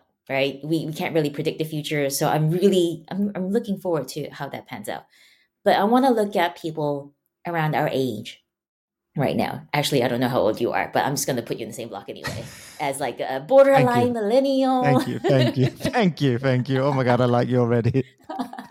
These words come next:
Speaker 1: Okay, so people around our age,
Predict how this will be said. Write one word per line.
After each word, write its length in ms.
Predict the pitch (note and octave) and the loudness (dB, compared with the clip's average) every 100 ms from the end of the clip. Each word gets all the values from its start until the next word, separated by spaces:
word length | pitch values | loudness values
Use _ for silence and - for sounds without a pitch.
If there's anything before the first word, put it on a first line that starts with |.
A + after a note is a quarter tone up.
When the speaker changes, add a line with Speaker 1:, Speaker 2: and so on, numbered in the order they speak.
| - - - _ _ _ _ - G4+ F4+ | -20 -20 -20 _ _ _ _ -8 -4 -2
Speaker 1:
Okay, 240 | C4 G#3 E3 | 2 2 4
so 160 | C4+ B3 D4 - - | 4 4 2 -4 0
people 200 | E4+ F4+ | 2 4
around 340 | E4+ D4 C#4 B3+ | 4 6 6 4
our 220 | A#3 - | 2 0
age, 500 | G#3 F3+ D3 E3 G#3 | 0 2 2 -2 -2